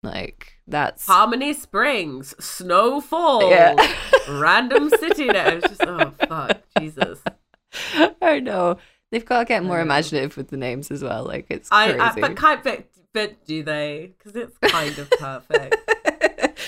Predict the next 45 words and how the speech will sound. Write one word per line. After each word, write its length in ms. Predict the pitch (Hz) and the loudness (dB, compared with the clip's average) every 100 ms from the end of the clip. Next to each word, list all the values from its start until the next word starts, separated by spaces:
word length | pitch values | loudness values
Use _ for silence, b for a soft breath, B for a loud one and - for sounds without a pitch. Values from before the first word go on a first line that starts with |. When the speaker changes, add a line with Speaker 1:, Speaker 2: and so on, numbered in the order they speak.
| B 320 | B 0
Speaker 2:
I 60 | |
don't 100 | 330 | 2
know. 100 | 311 | 2
I 100 | 320 | 2
think 160 | 339 320 | 0 -4
they 100 | 330 | -6
did 140 | 330 294 | -6 -6
a 40 | |
good 180 | 269 - | -6 0
job 180 | 294 277 | 0 0
in 60 | |
this 140 | 277 - | -6 -4
trailer. 340 | 247 247 247 | 0 2 2
I 160 | 269 220 | 2 0
am 80 | 143 | 2
Speaker 1:
Mm-hmm. 40 | |
Speaker 2:
now, 180 | 202 208 | 4 4
I'm 200 | 208 226 | 4 2
definitely 300 | 233 262 240 | -4 -4 -6
more 200 | 208 208 | -4 -4
interested 380 | 208 220 214 202 | -4 -8 -10 -10
in 100 | 196 | -8
this 160 | 185 190 | -10 -10
movie 200 | 185 185 | -10 -6
than 160 | 175 | -4
I 80 | 170 | -4
was 280 | 165 165 151 | -4 -6 -8
before 460 | 156 214 269 269 | _ -10 -8 -6
I 80 | 160 | -6
saw 160 | 156 139 | -8 -12
the 80 | 139 | -12
trailer. 480 | 147 143 151 185 | -10 -8 -8 -10
So 140 | - 440 | -8 -6
Speaker 1:
Yeah. 80 | - | -4
Speaker 2:
that's 300 | 190 - - | -4 -6 -12
good. 420 | 151 151 156 - - | -12 -10 -12 -14 -16
We 260 | 220 285 | -12 -10
will 140 | 262 262 | -10 -12
see 220 | 262 220 | -8 -8
if 120 | 208 | -8
it's 140 | 156 - | -12 -12
for 80 | |
the 140 | 185 165 | -10 -6
right 240 | 160 156 | -6 -8
reasons. 380 | 160 165 - | -10 -14 -18